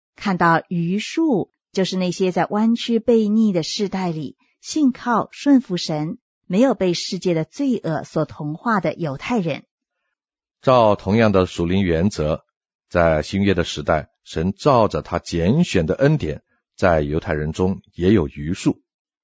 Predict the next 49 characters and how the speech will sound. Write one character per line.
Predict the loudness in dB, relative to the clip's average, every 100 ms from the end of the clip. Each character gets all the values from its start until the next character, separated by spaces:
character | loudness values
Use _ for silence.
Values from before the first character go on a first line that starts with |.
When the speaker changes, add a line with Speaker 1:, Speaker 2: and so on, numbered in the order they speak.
| _ _ _ _
Speaker 2:
那 | 2
么 | 4
为 | 6 4
什 | 4 4
么 | 4 2
有 | 2 2
的 | 4
犹 | 4
太 | 2 2
人 | 2 2
得 | 2 2
到 | 2
神 | 0 -2
的 |
恩 | 0 0 0
典， | 0 0 -2 _ _ _
而 | _ 0 0
有 | 0 -4 -4
的 | -4
却 | -6 -10
得 | -10 -8
不 | -2
到 | 0 0
呢？ | 0 -6 _ _ _ _ _ _
保 | 0 0
罗 | 0 0 -2
在 | -2 -8
接 | -6 -6
下 | -2 -4
去 | -4
的 | -6
罗 | -2 0
马 | 0 -2
书 | -6
第 | -4 -4
十 | 0 -2
一 |
章 | 2 0 0 _ -2
第 | 4
六、 | 4
第 | 2 -2
七 | -4 -6
节 | -2 0 0 -4 _ _
就 | -4 -4
说 | -2 -2
明 | -2 -4
原 | -8 -8 -2
因 | 0
了。 | -2